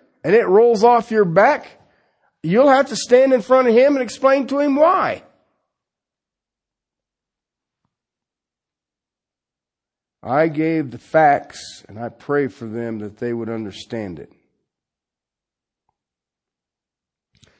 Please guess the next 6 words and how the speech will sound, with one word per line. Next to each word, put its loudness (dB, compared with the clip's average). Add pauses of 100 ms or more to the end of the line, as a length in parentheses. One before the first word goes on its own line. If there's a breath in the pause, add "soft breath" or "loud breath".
(140)
I -6
mean, 0 (1800 soft breath)
do 4
you 0
know 4
him? -4